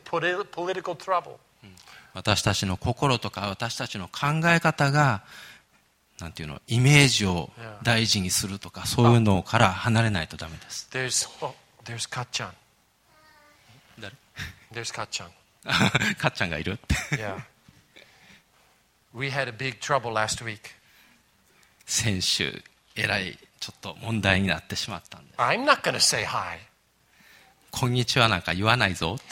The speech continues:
Speaker 1: If she says hi first, I'll say hi.
Speaker 2: 彼女が、「こんにちは」って先に言ったら、うん。
Speaker 1: Because actually, I know I was my mistake too, but bigger her mistake.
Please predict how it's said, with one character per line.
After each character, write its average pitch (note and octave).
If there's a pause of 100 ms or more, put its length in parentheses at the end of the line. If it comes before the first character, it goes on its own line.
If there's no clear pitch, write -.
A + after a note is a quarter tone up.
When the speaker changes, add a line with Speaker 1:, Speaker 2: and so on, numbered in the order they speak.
(100)
Speaker 1:
If F3
she -
says C#4
hi A3
first, - (380)
I'll C#3+
say C3+
hi. G#2 (220)
Speaker 2:
彼 G#3
女 E3
が、 F3 (440)
「こ E3+
ん F3+
に F#3
ち -
は」 D3
っ -
て -
先 E3
に C#3
言 C#3
っ -
た -
ら、 G#2+
う G#2+
ん。 F#2+ (360)
Speaker 1:
Because E3
actually, E3 (380)
I G#3
know B3
I A#3
was G3
my A3
mistake G#3
too, - (140)
but A#3 (280)
bigger D4
her E3+
mistake. C3+